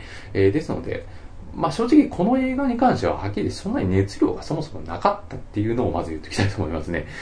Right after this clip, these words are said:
えー、別にその、あんまり期待もしてなかったですし、えー、まあ、あの、すごくね、長期連載の漫画なんで、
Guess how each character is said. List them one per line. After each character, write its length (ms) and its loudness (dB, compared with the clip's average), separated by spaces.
え 340 2
ー、 160 -4
別 220 4
に 80 2
そ 140 -2
の、 360 0
あ 80 0
ん 80 0
ま 80 2
り 80 0
期 140 -8
待 120 2
も 80 0
し 200 0
て 60 4
な 60 2
か 60 -6
っ 40 -14
た 100 -8
で 100 -8
す 80 -12
し、 240 0
え 540 2
ー、 60 -10
ま 320 0
あ、 20 -16
あ 40 -6
の、 180 -8
す 380 -4
ご 80 4
く 100 -4
ね、 160 0
長 200 4
期 80 0
連 180 0
載 180 -4
の 80 -8
漫 220 -4
画 180 0
な 100 -8
ん 60 -8
で、 280 0